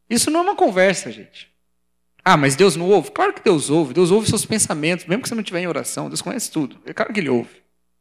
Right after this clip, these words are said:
Quando você recebe aquele pedido no WhatsApp, lá, "Ora por mim", você fala, "Ó, já vou mandar um, uma oração aqui rápido, senão eu esqueço." Deus ouve? Claro que ouve,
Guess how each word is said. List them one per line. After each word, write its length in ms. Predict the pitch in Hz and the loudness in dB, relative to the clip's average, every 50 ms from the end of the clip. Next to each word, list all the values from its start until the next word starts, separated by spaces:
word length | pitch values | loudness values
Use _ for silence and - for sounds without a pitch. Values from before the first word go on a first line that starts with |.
| _ _ _ _ _ _ _ _ _ _ _ | _ _ _ _ _ _ _ _ _ _ _
Quando 160 | - 165 175 | -4 -4 -2
você 120 | 160 - 175 | -2 -4 -2
recebe 320 | 160 139 - 170 165 175 | -2 0 0 0 -2 -2
aquele 200 | 170 - 165 165 | -4 -4 -4 -4
pedido 360 | 160 165 147 135 160 160 156 | -6 -8 -8 -8 -8 -6 -6
no 60 | 156 156 | -4 -4
WhatsApp, 380 | 156 151 - - 143 139 - 147 | -4 -4 -4 -4 -2 0 0 0
lá, 120 | 143 135 | 2 2
"Ora 220 | 143 165 185 185 | 4 4 2 2
por 180 | 180 - 170 165 | 2 0 -2 -2
mim", 180 | 160 151 143 131 | -2 -4 -4 -4
você 120 | - 156 | -4 -4
fala, 220 | 147 - 135 131 | -2 -2 -2 0
"Ó, 100 | 143 139 | 0 0
já 100 | 131 135 | -2 -4
vou 140 | 131 143 165 | -6 -6 -6
mandar 280 | 180 175 160 147 151 151 | -6 -6 -4 -4 -4 -4
um, 280 | 151 151 151 143 131 | -4 -6 -10 -12 -12
uma 160 | 127 131 139 135 | -12 -8 -6 -4
oração 400 | 135 135 127 127 - - 127 123 | -4 -2 -2 -2 -4 -4 -4 -8
aqui 140 | - - | -10 -12
rápido, 320 | 123 - 131 147 - - - | -10 -6 -6 -6 -6 -8 -10
senão 180 | - 156 151 | -10 -8 -6
eu 40 | 160 | -6
esqueço." 520 | 156 - - - 123 110 110 - - - - | -6 -6 -6 -8 -8 -8 -8 -8 -10 -10 -10
Deus 180 | - 135 143 135 | -8 -6 -4 -2
ouve? 220 | 165 170 131 - | -2 -2 -2 -4
Claro 260 | - - 220 330 339 - | -4 -2 -2 -2 -2 -2
que 120 | - 254 | -2 -2
ouve, 380 | 233 254 277 262 196 147 - | 0 0 -2 -4 -8 -12 -18